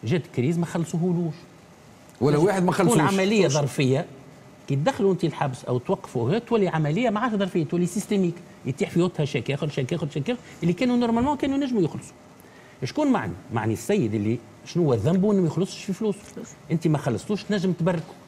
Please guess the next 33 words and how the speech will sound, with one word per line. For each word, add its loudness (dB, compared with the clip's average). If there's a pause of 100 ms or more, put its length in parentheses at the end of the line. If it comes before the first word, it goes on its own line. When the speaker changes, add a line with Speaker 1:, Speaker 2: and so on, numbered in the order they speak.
(160)
Speaker 1:
تفلسوا -2
خاطر -4
انت -4
ما -2
خلصتش. -6 (420)
دونك -6
هو 4
بتضرر. 0 (1000)
عندك 0
الطرف -2
الثالث 0 (640)
اللي 0
هو، 2
باش -2
نقول 0
لكم -8 (240)
بالنسبه -2
للب-، -4
بالنسبة 2
للبنك -2 (180)
اخر 0
طرف، -4 (520)
فما 0
الطرف -2
الثالث -2 (520)
اللي 2
هو 4
اليوم، 2 (440)
سامحني 0
معناها، -6 (400)
زوز 0
من 4
الناس، 0